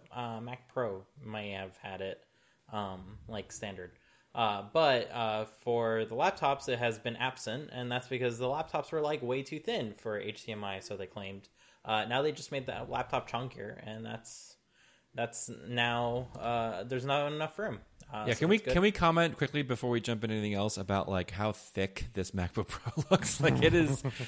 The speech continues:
Speaker 2: soon as they did that sort of, that hero, like, spinny, you know, animation thing that they always do when they first show off the shape of the new device, they, they spun that thing around, and I was like, "Wow, that is," we're,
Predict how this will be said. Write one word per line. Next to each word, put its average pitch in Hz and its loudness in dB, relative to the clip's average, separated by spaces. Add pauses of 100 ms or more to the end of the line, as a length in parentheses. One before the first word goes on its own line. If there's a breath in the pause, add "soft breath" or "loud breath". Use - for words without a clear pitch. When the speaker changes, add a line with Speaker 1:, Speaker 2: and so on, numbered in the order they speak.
Speaker 2:
soon 160 8
as 185 10
they 165 10
did 139 8
that 127 12
sort 127 8
of, 104 6
that 104 8
hero, 110 8
like, 92 4
spinny, 104 4
you 95 4
know, 90 6 (120)
animation 101 6
thing 95 -2
that 92 -4
they 92 2
always 92 2
do 92 2
when 90 2
they 90 2
first 92 -2 (300 soft breath)
show 107 2
off 90 4
the 90 0
shape 95 2
of 85 0
the 87 -2
new 90 0
device, 87 4 (440 loud breath)
they, 107 6
they 104 4
spun 123 4
that 110 6
thing 107 2
around, 107 8
and 98 6
I 90 4
was 87 0
like, 90 -2
"Wow, 101 8
that 104 4
is," 92 2 (800 soft breath)
we're, 101 4